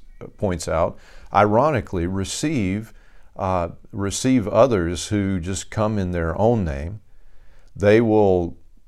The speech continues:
gather up, pat each other on the back, and congratulate each other. They enjoy honoring each other, and yet they will not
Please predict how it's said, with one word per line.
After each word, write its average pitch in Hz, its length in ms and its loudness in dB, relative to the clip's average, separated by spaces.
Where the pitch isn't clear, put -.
gather 95 420 6
up, 110 380 4
pat 101 220 0
each 101 180 -4
other 107 260 2
on 104 160 4
the 92 80 0
back, 92 600 0
and 87 420 -4
congratulate 90 920 2
each 87 240 -6
other. 98 320 2
They 90 380 0
enjoy 101 540 2
honoring 98 560 0
each 90 280 -4
other, 82 440 4
and 90 140 -6
yet 90 240 0
they 95 140 4
will 87 160 -2
not 82 420 -2